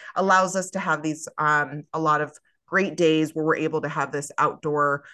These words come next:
um, concert concept. And we do restaurant buyouts of all three of those places. Um, our ca-, our kitchen and culinary team is actually one. Uh, so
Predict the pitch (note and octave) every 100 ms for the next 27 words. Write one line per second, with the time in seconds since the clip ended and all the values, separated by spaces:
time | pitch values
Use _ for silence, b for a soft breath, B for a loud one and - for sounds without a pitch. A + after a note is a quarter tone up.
0 | B B E3 D#3 C#3+ - F3+ F3+ D3 -
1 | D#3 D3 - - C#3 - - - D#3+ D#3+
2 | D#3 D#3 D3+ D3+ - E3+ F#3 C#3+ G3+ G#3+
3 | A3 - E3+ A#3 - B3+ G#3 E3 D3+ D#3
4 | - D#3+ C#3+ D#3 F#3+ - F3+ F3+ G3+ F#3+
5 | G3 G#3+ - D#3 D3 C#3 E3+ B3+ - _
6 | _ _ _ _ _ _ _ _ E3+ E3+
7 | D#3+ E3 - - F3+ F3+ - A3 G3+ -
8 | E3 F3 D#3+ - D4+ D#4 G3+ F3+ - E3+
9 | - A3+ G#3+ F3 D#3 D#3 D3 C#3+ D3+ B
10 | B - E3+ E3+ E3 F3 E3 C#3 D3 C#3
11 | A2 B2+ D3+ B B B E3 D#3+ D3+ D3+
12 | A2+ - F3 E3 D#3+ D#3 D#3+ D3+